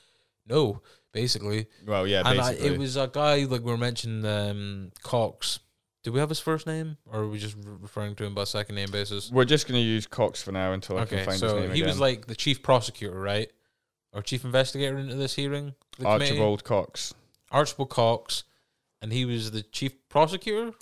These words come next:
Speaker 2: The
Speaker 1: Is he?
Speaker 2: Watergate special prosecutor.
Speaker 1: Yes, so Watergate special prosecutor had served a subpoena
Speaker 2: Mm-hmm.
Speaker 1: on Richard Nixon, and this was for him to appear in court and obviously bring the tapes with him. I like how,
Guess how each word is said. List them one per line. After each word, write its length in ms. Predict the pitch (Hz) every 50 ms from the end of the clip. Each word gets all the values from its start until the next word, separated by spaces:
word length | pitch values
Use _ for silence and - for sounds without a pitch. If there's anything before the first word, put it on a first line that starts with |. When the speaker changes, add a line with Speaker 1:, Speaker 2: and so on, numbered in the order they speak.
| - _ -
Speaker 2:
The 120 | 104 104
Speaker 1:
Is 60 | 101 -
he? 60 | 110
Speaker 2:
Watergate 480 | 113 110 101 107 110 110 107 - -
special 480 | - - - - 104 104 104 - 101 98
prosecutor. 640 | - - - 101 95 - - 90 - 92 85 67 -
Speaker 1:
Yes, 220 | 127 110 95 -
so 340 | - - 107 101 98 95 95
Watergate 500 | 95 95 107 120 139 127 135 127 127 107
special 340 | - - - 117 110 117 110
prosecutor 600 | - 117 110 107 - - - 120 107 104 104 - - _ _ _ _ _ _ _ _
had 420 | - 113 110 107 104 104 101 95 - _ _ _ _ _ _ _
served 400 | - - - - 113 107 107 101 -
a 80 | -
subpoena 640 | - - 113 - - - 180 175 143 120 123 139 143 - _ _ _ _ _ _ _ _ _ _
Speaker 2:
Mm-hmm. 200 | 95 90 90 85 85 92 -
Speaker 1:
on 580 | 104 110 113 110 107 107 107 104 104 101 101
Richard 300 | 101 117 107 - 110 104
Nixon, 540 | 107 110 110 - - 117 110 110 117 113 110 - _ _ _ _ -
and 420 | 107 107 107 104 104 104 101 95 98
this 220 | 113 110 - -
was 260 | - 110 107 104 101 -
for 160 | - 110 101
him 180 | 110 120 120
to 100 | 110 -
appear 320 | 104 101 - 127 123 120 107
in 80 | 104 104
court 440 | - - 131 120 110 107 107 - - _ _ _ _ _ _ _ _ _ _ _ _ _ _ _
and 720 | - 110 107 107 107 107 107 104 107 104 104 104 104 104 101 - _ - - - _ _ _ _ _ _ _ _ _
obviously 300 | - 113 107 101 98 104
bring 220 | 98 92 101 101 98
the 40 | 95
tapes 380 | - - 131 139 139 - - -
with 120 | 101 92
him. 120 | 98 92
I 80 | 98 110
like 220 | 123 135 139 127
how, 180 | 117 123 123 123